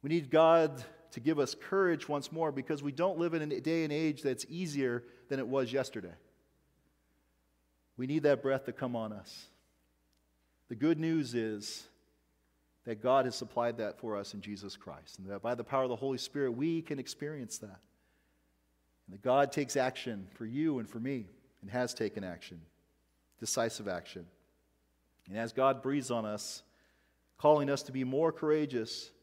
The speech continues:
God also gives us a bolder name and gives us a better calling. It's bestowed on us not by ourselves, not by our community. It's not the name you call yourself.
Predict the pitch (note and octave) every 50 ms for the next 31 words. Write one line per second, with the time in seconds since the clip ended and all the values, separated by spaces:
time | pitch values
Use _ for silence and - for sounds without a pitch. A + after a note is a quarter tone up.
0 | _ _ _ _ _ _ _ _ _ _ _ - B2+ B2+ B2+ B2+ C3 C3+ - -
1 | C3+ A#2+ - - - B2 B2+ B2+ A2+ - B2+ A#2 A2 - A2+ G#2+ G#2 G#2+ B2+ C3+
2 | C#3 C3 C3+ C3 B2 B2+ B2 A#2+ G#2+ F#2+ - - - _ _ _ _ _ _ _
3 | _ _ _ _ _ _ _ G#2 F#2+ G2+ _ _ _ C3 C3+ B2+ A2+ A#2+ A#2+ A2+
4 | A2 - - - - - - _ _ _ _ _ _ _ _ _ - A2+ G#2 G2+
5 | B2 A#2+ A#2 A#2+ A2 - - B2 A#2 A2 G2 F#2 F2+ E2+ - - _ _ _ _
6 | _ _ _ _ _ _ _ _ _ _ _ _ _ _ _ _ _ _ _ _
7 | _ _ _ - G#2 - - - G#2+ - - D3+ D3+ D#3 C#3+ C#3 C#3 C#3 C3 B2
8 | - C#3 C#3+ C#3 C#3+ C#3 C#3+ C#3+ C#3 - - A2+ G#2 G2+ A2+ - - - - -
9 | _ _ _ _ _ _ _ _ _ _ _ _ _ _ _ _ _ _ _ _
10 | _ - A#2+ B2 B2 - B2+ A#2+ B2 B2 - - C3+ B2 A2+ G2 E2+ E2 - -
11 | _ _ _ _ _ _ _ _ _ _ _ _ _ _ - - D#3 D#3+ - C3+
12 | C3+ C3+ C#3+ D3 C#3+ C#3 - D3+ C#3+ C#3+ C#3+ C#3+ C#3 - D3 C#3+ C#3 D3+ D#3 -
13 | - -